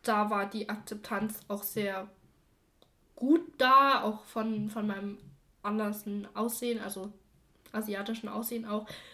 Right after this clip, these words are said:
Obwohl man sagen muss, dass dann schon irgendwann, als ich dann, meine Eltern haben mir sehr früh gesagt, dass ich adoptiert worden bin, was ich auch sehr gut finde,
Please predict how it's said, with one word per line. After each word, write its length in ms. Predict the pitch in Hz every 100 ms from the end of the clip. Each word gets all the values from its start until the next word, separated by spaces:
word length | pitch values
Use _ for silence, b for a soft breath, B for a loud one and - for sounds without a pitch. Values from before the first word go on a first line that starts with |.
| B B
Obwohl 320 | 220 214 262
man 180 | 262 254
sagen 320 | 233 233 254
muss, 200 | 247 247
dass 160 | 233 226
dann 160 | 220 226
schon 180 | 247 220
irgendwann, 520 | 226 233 233 220 214
als 220 | 208 214
ich 100 | -
dann, 380 | 214 208 208 -
meine 180 | 220 208
Eltern 240 | 214 226
haben 100 | 220
mir 120 | 220 208
sehr 140 | 202
früh 260 | - 262 294
gesagt, 420 | 277 254 254 247
dass 120 | 240
ich 140 | -
adoptiert 500 | 226 240 - 254 247
worden 300 | 233 226 233 233
bin, 260 | 226 233 b b b b b b b
was 240 | 220 214 220
ich 140 | 226
auch 80 | 214
sehr 160 | - 214
gut 280 | 240 247
finde, 420 | - 269 247 254